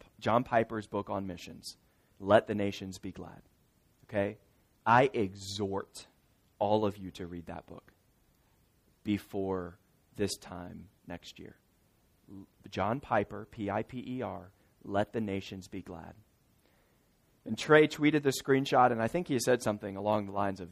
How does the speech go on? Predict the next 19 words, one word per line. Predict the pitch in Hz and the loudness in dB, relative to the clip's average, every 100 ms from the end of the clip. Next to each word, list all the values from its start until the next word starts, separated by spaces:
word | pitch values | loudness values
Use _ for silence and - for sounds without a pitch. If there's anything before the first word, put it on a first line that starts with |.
| - | -14
you | 104 | -12
know, | 87 87 | -10 -8
"This, | 98 - - | -8 -10 -12
this | 95 | -8
may | 101 | -6
be | 98 92 | -6 -6
the, | 90 - | -8 -10
the | 95 90 | -12 -8
greatest, | 98 92 92 - - _ _ _ | -4 -2 -4 -10 -18 _ _ _
uh, | - 87 87 - | -6 -6 -6 -2
one | 107 | -2
of | |
the | 98 | -2
most | 90 92 | -6 -10
important | - 107 104 98 | -12 -6 -6 -6
paragraphs | 104 92 151 95 - | -8 -8 -8 -10 -10
I've | 90 | -8
ever | 87 90 | -8 -8
read." | 85 85 | -10 -12